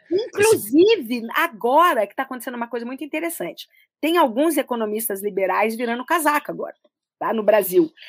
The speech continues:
Speaker 2: Alguns bons economistas. O
Speaker 1: Hum.
Speaker 2: André Lara Rezende foi um dos economistas do Plano Real. O Plano Real do Fernando Henrique, ó, velha história da igualdade na diferença, diferença na igualdade. Ele não foi de todo ruim, não, cara.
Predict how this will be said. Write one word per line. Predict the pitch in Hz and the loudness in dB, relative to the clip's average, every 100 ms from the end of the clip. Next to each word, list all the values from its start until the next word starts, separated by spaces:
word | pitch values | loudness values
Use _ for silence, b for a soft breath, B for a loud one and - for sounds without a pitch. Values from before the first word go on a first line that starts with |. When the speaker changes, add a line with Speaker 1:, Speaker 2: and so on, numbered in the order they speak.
| B | B
Speaker 2:
Alguns | 220 233 254 320 | 2 2 4 2
bons | 233 294 381 320 | 4 4 4 2
economistas. | - 202 175 - - 143 b b - | -2 -4 -4 -8 -12 -16 b b -4
O | 247 | -2
Speaker 1:
Hum. | |
Speaker 2:
André | 254 220 302 | -2 0 2
Lara | 330 285 | 2 2
Rezende | 247 208 180 269 294 202 - | 0 -2 0 0 0 -6 -4
foi | 254 269 | -2 0
um | 285 | -2
dos | 233 | -6
economistas | 262 262 240 254 247 240 | -6 -6 -8 -8 -10 -12
do | 233 | -6
Plano | 262 262 | -4 -2
Real. | 277 247 190 170 _ _ b b _ | 0 2 2 0 _ _ b b _
O | 233 | -14
Plano | - 359 466 415 | -2 0 2 0
Real | 233 214 208 | 2 4 4
do | 202 | 2
Fernando | - 185 185 165 | -6 -6 -6 -6
Henrique, | 175 254 254 - - | -6 -4 -4 -8 -12
ó, | - 208 | 0 2
velha | 180 180 254 311 | 2 2 2 2
história | 311 - 240 247 | 0 -2 0 2
da | 240 | 2
igualdade | 226 208 208 220 | 2 2 2 0
na | 226 | -6
diferença, | - 202 226 - | -8 -8 -8 -10
diferença | - 220 226 | -10 -10 -8
na | |
igualdade. | 226 247 196 170 - B B B | -4 -4 -4 -8 -12 B B B
Ele | 240 285 | 2 6
não | 330 381 | 4 4
foi | - 349 359 | 2 4 4
de | 349 | 2
todo | - 370 392 | 0 2 4
ruim, | 359 370 453 | 6 4 4
não, | 330 349 | 2 2
cara. | 285 | 0